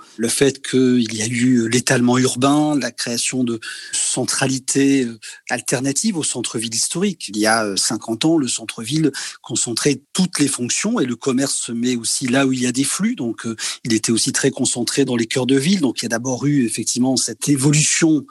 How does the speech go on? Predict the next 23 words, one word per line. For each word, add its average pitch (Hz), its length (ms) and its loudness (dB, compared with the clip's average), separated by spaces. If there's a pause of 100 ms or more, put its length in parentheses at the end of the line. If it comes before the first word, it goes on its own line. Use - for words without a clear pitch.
(200)
qui - 80 -6
s'est 123 180 -4
inscrite 123 340 -2
dans, 127 520 4
euh, 104 240 -14
voilà, 113 240 -2
cinquante, 131 480 -4
soixante 131 540 -2
ans 139 180 4
avec, 117 360 -8
euh, 110 280 -6
le 165 260 -4
fait 127 240 0
qu'on 123 160 -2
passe 135 300 0
d'un 156 200 2
cœur 147 280 -4
de 135 80 -4
ville 131 400 -6 (340)
dans 117 260 -8
un 120 60 -6
bassin, 135 640 0
euh, 110 100 -6